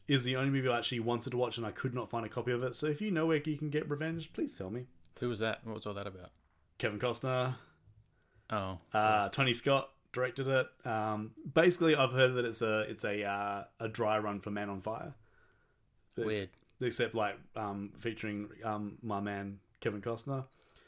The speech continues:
Speaker 1: Uh, and then we got Madhouse, which you can watch on Stan, but I don't think you should because it's awful. It's got Kirstie Alley and, um,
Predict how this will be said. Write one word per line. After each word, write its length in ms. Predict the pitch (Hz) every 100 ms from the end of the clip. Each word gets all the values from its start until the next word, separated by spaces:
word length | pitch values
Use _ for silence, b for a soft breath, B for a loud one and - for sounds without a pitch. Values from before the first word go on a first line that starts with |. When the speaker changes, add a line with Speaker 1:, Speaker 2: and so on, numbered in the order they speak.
| b b -
Speaker 1:
Uh, 500 | 110 110 110 110 110
and 140 | 120 123
then 120 | 131
we 60 |
got 240 | 127 117 - _
Madhouse, 920 | - 120 123 123 117 98 85 - - -
which 200 | 120 120
you 60 | 117
can 160 | 123 127
watch 200 | 135 131
on 100 | 117
Stan, 520 | - 139 117 104 101 b b b b
but 100 | 113
I 160 | 107 104 -
don't 220 | 165 175
think 160 | 160 135
you 60 | 117
should 320 | - 139 101
because 240 | 110 110 104
it's 140 | 101
awful. 320 | 131 143 117
It's 100 | 101
got 140 | 110 101
Kirstie 360 | 135 120 135 117
Alley 340 | 113 113 113
and, 380 | 110 104 101 101
um, 520 | - 98 98 98 98